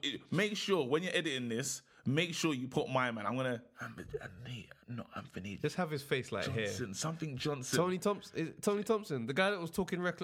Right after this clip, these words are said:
Speaker 2: talking mad after beating, um, Price about smashing his wife.
Speaker 1: <sighs> Man, forget
Speaker 2: No?
Speaker 1: him anyway.
Speaker 2: All right,
Speaker 1: He's
Speaker 2: cool,
Speaker 1: in
Speaker 2: cool,
Speaker 1: there.
Speaker 2: cool, cool, cool.
Speaker 1: And then I'm gonna put, um, I have to put, uh, I'm gonna have to put Amir Khan. Anyone, I can't fight
Speaker 2: Do you
Speaker 1: Canelo.
Speaker 2: all right,
Speaker 1: You
Speaker 2: okay.
Speaker 1: can't fight Canelo and, uh, think you, and he believed it.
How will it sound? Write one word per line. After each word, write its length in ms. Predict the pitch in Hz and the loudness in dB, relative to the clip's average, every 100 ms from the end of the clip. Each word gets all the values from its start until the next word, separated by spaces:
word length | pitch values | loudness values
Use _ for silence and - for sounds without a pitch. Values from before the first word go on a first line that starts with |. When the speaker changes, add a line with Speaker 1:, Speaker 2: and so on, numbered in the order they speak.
| - | -6
Speaker 2:
talking 280 | 147 170 170 | -2 0 0
mad 120 | 165 165 | 2 2
after 240 | 180 - | 0 -2
beating, 400 | 147 170 151 160 | -2 0 0 2
um, 160 | 156 147 | 0 2
Price 340 | 175 165 131 - _ _ | 2 0 -2 -12 _ _
about 160 | 123 131 | 2 2
smashing 260 | 147 143 147 | 2 0 0
his 100 | 139 | 0
wife. 240 | 151 135 - _ _ _ | 0 -2 -10 _ _ _
Speaker 1:
<sighs> 20 | - 202 - - - - - | -2 0 -2 -2 -4 -4 -2
Man, 480 | 180 127 127 123 113 101 | 0 4 4 4 0 0
forget 220 | 139 175 | 4 6
Speaker 2:
No? 80 | 190 | 4
Speaker 1:
him 60 | 156 | 2
anyway. 280 | 165 151 123 | 2 2 4
Speaker 2:
All 80 | 131 | 4
right, 80 | 226 | 4
Speaker 1:
He's 80 | |
Speaker 2:
cool, 100 | 170 | 2
Speaker 1:
in 60 | 156 | 0
Speaker 2:
cool, 60 | 139 | 2
Speaker 1:
there. 180 | 135 165 104 | 2 2 -2
Speaker 2:
cool, 160 | 120 98 | -8 -6
cool, 80 | 107 | -6
cool. 40 | 98 - 135 | -8 2 2
Speaker 1:
And 100 | 135 | 4
then 80 | |
I'm 160 | 135 139 | 0 0
gonna 180 | 147 143 | 0 -2
put, 300 | 131 143 - | 0 0 2
um, 560 | 123 123 120 117 117 110 - | 4 4 2 0 -4 -6 -2
I 60 | 123 | 0
have 180 | 165 | 0
to 80 | 160 | -2
put, 220 | 135 117 - | -6 -4 -4
uh, 60 | 113 - - | -6 -4 -2
I'm 80 | |
gonna 100 | 127 | -2
have 80 | 147 | -4
to 80 | 135 | -8
put 140 | - 107 | -4 -2
Amir 220 | 113 110 | -2 -4
Khan. 340 | - 131 113 - | -2 -2 -2 -4
Anyone, 440 | 135 156 160 143 - - | -2 -2 -4 -6 -6 -2
I 80 | - | -2
can't 260 | 131 170 170 | -2 -4 -2
fight 220 | 143 - | -2 -2
Speaker 2:
Do 80 | 135 | -2
you 160 | 117 | -2
Speaker 1:
Canelo. 40 | 113 | 0
Speaker 2:
all 60 | 117 | 0
right, 160 | 110 - - - | 0 -2 -8 -2
Speaker 1:
You 100 | 123 | 2
Speaker 2:
okay. 100 | 165 | 2
Speaker 1:
can't 100 | 110 | 4
fight 160 | 135 - | 0 2
Canelo 400 | 127 123 117 110 | 0 2 0 -2
and, 180 | 107 - | -4 -4
uh, 40 | - - | -4 -4
think 200 | - 131 | 0 0
you, 160 | 123 110 - | 0 -4 0
and 120 | 127 | 0
he 120 | 143 156 | 2 0
believed 320 | 139 139 | 0 0
it. 60 | 131 | -2